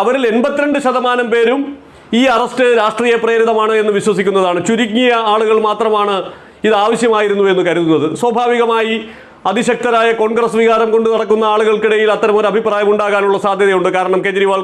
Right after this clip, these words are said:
കോൺഗ്രസിനോട് കാട്ടിയതൊക്കെ എന്തായിരുന്നു എന്ന് ചിന്തിക്കുന്ന ആളുകൾക്ക്, പഴയ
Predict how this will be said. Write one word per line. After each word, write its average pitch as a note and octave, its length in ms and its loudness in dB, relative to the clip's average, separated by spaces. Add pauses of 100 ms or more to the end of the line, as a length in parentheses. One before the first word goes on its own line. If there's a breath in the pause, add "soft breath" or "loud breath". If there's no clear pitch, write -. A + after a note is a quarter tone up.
കോൺഗ്രസിനോട് G3 580 0
കാട്ടിയതൊക്കെ F#3+ 540 -2
എന്തായിരുന്നു G3 500 0
എന്ന് A3+ 180 0
ചിന്തിക്കുന്ന A#3+ 460 -2
ആളുകൾക്ക്, F3+ 360 -2 (400 loud breath)
പഴയ A#3 280 0